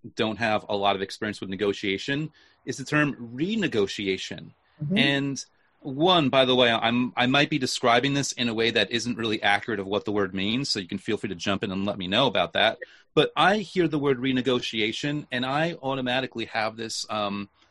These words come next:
Speaker 1: almost like a constricting feeling in my chest, because I feel like it's one of those awkward social situations where it's like, "I know I gave my word, I know I promised X, Y, and Z, and now I'm changing my mind, and now here's the social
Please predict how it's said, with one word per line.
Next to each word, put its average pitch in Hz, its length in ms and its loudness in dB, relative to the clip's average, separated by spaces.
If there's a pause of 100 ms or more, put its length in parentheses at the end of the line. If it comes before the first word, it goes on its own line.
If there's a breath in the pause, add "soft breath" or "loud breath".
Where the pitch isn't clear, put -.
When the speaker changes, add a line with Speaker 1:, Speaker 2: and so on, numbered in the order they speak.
(160 soft breath)
Speaker 1:
almost 147 260 -2
like 156 120 2
a 135 40 -4
constricting 131 560 -4
feeling 135 260 0
in 123 80 2
my 113 120 2
chest, - 360 -4
because 120 260 -6
I 117 80 2
feel 131 200 -4
like 123 160 0
it's - 140 -6
one 120 140 -2
of 117 40 -2
those 113 260 -2
awkward 123 360 0
social - 340 -2
situations 110 800 -6
where 110 60 -4
it's - 100 -6
like, 107 240 2 (360 loud breath)
"I 117 120 2
know 113 180 0
I 127 80 6
gave 143 200 2
my 170 120 4
word, 123 420 2
I 110 100 0
know 110 160 0
I 127 60 4
promised 131 440 -2
X, - 200 -8
Y, 117 160 2
and 110 120 0
Z, 127 400 0 (320 soft breath)
and 110 80 -2
now 139 240 4
I'm 131 120 2
changing 139 380 -2
my 123 140 2
mind, 127 460 2
and 113 120 -4
now 131 160 0
here's 143 260 -2
the 110 100 -6
social 143 680 -2